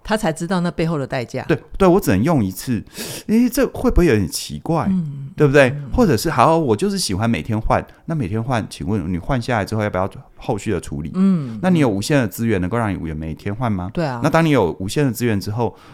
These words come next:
Speaker 2: 那后面的问题，有时候它是一种我们说欲望，哈，有一个成语叫“欲壑难填”呐。
Speaker 1: 嗯。是。
Speaker 2: 就你那个是填不了的。
Speaker 1: 嗯，嗯，
Speaker 2: 好，
Speaker 1: 嗯。
Speaker 2: 所以那我能不能因为这样子去思考，那什么样是我的穿衣风格？
Speaker 1: 嗯。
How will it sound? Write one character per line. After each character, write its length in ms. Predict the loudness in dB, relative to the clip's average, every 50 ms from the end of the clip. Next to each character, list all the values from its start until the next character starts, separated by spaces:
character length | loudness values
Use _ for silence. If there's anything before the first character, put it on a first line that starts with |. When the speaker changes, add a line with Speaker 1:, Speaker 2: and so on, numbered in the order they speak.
| -20 -20 _
Speaker 2:
那 200 | -4 -2 -2 -2 -4
后 180 | -8 -4 0
面 160 | 0 2 2 2
的 100 | 2 2
问 160 | 2 0 0
题， 300 | -2 -4 -10 -10 -12 -14 _ _ _ _ _ _ _
有 80 | -4 -4
时 120 | 0 0
候 60 | 0 2
它 140 | 2 0
是 140 | 0 0 -2
一 80 | -4 -2
种 200 | -2 -2 -2 -2
我 60 | -4
们 80 | -6 -6
说 180 | -4 -6 -6 -6
欲 140 | -4 -4 -2
望， 200 | 0 0 0 -2 -2
哈， 160 | -4 -8 -6 -4
有 80 | -4
一 40 | -4
个 120 | -4 -4 -8 -6
成 200 | -4 -4 -2 -2
语 120 | -2 -4
叫 180 | -4 -6 -6 -4
“欲 160 | -4 -4 -4 -4
壑 180 | -4 -6 -6
难 200 | -6 -8 -8 -10
填” 200 | -10 -10 -12 -14 -14
呐。 80 | -16 -20
Speaker 1:
嗯。 60 | -18
是。 240 | -20 -18 -10 -10 -2
Speaker 2:
就 120 | -2 -2 -2 -2 -8 -4
你 120 | -2 0
那 80 | 0 2
个 120 | 0 0
是 100 | 0 -4
填 240 | -8 -4 -2 -2 -2
不 120 | 0 -2
了 260 | -2 -2 -2 -4 -6 -6
的。 80 | -10 -12 -12 -8 -8
Speaker 1:
嗯， 200 | -8 -6 -8 -10
嗯， 20 | -8 -6
Speaker 2:
好， 80 | -6 -6 -6
Speaker 1:
嗯。 80 | -8 -12
Speaker 2:
所 160 | -2 0 0
以 100 | 0 0 -2 -8 _ _ _ _ -4
那 180 | -2 -2 -2 -4 _ -2
我 120 | 0 0 2
能 160 | 2 0 0 0
不 100 | 0 0
能 200 | 0 0 0 -2 -2
因 120 | -2 0 2
为 100 | 2 0
这 140 | 0 0
样 120 | -2 -2 -2
子 140 | -4 -8 -10
去 160 | -8 -8 -8
思 160 | -6 -6 -8
考， 180 | -8 -8 -10 -8
那 120 | -6 -6 -6 -6
什 260 | -6 -6 -2 -2 -2
么 80 | -2
样 140 | -2 -4 -4
是 100 | -4 -4
我 100 | -6 -6
的 80 | -6 -8
穿 240 | -8 -6 -6 -4 -4
衣 100 | -6 -8
风 200 | -8 -8 -8 -8
格？ 220 | -8 -10 -16 -16 -16 -10 -8
Speaker 1:
嗯。 220 | -8 -8 -8 -10